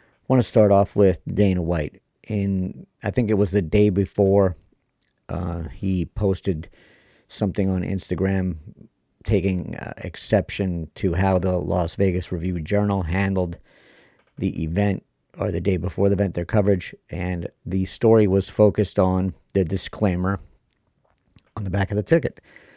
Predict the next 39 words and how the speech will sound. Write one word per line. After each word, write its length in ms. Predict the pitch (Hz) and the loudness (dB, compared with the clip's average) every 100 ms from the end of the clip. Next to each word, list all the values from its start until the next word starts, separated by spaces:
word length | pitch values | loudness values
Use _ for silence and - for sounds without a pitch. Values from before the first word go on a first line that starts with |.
| _ - | _ -6
And 100 | 90 | -2
it's 180 | 98 - | -2 0
not 220 | 110 107 - | 2 2 0
anything 380 | 104 95 101 | -2 0 0
that, 140 | 95 90 - - - | -2 -2 -8 -16 -10
that 200 | 98 95 | -4 -2
hasn't, 440 | 92 104 101 92 - | 2 2 2 -2 -2
hadn't 300 | 101 101 87 | 0 0 0
been 180 | 90 90 | -4 -2
covered 280 | 104 92 | 0 0
before. 520 | 85 87 - 92 98 - _ _ _ _ - | 0 -2 0 0 0 -4 _ _ _ _ -20
Uh, 160 | - - - | -20 -18 -10
White 420 | 87 92 98 98 _ | -2 2 2 0 _
seemed 280 | - - 101 | -6 0 0
to 40 | 87 | 2
take 220 | 110 90 | 2 2
exception, 760 | 85 - 113 92 - 95 92 - - | -2 0 2 2 0 -4 -4 -8 -10
especially 560 | 87 - 110 - 98 | -8 0 2 2 -2
because 320 | 85 87 - 92 | -2 -4 -4 -4
it 120 | 85 | -2
came 200 | 104 92 | -2 -2
from 360 | - 92 82 - - | -4 -4 -6 -10 -8
the 380 | 87 90 82 - | -4 -4 -4 -8
quote-unquote 560 | - 98 85 85 95 - | -2 0 0 -4 -6 -4
hometown 500 | 101 92 90 92 85 | -4 -2 -2 -4 -2
paper 280 | 95 - | -2 0
of 120 | 90 87 | -4 -2
the 120 | 92 | -2
U 160 | 92 | 0
F 120 | 92 82 | -2 -2
C. 300 | - 110 92 _ - - - - - _ _ | 0 2 0 _ -20 -20 -20 -20 -20 _ _
And 520 | 95 98 95 90 85 - _ _ _ - | -2 0 0 -2 -6 -10 _ _ _ -8
he 140 | 98 | -6
went 220 | 95 95 | -2 -2
off 240 | 92 98 - | -2 -4 -4
on 160 | 95 | -4
some 180 | 87 95 | -4 -6
tangent 540 | 85 98 95 87 90 - | -2 -2 -2 -4 -6 -6
that 400 | 87 80 - | -4 -4 -8